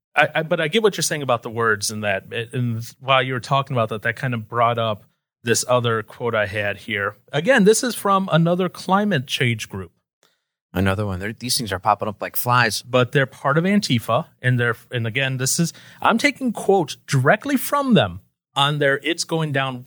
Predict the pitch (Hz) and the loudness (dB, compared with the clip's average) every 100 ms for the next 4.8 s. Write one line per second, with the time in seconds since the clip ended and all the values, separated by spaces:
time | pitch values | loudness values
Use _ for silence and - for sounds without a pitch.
0 | - 123 120 117 110 107 - - - 131 | -2 0 0 -4 -4 -6 -6 -14 -4 0
1 | 156 - - - 120 208 226 220 214 - | 0 -2 -20 0 2 2 2 -2 -4 -14
2 | - - 180 226 254 226 - 208 202 - | -4 2 2 2 -2 -2 6 6 6 0
3 | - _ _ 147 151 143 135 131 127 - | -18 _ _ 2 2 2 2 0 0 2
4 | 202 196 214 170 - 120 104 | 4 4 2 -2 -2 -2 -2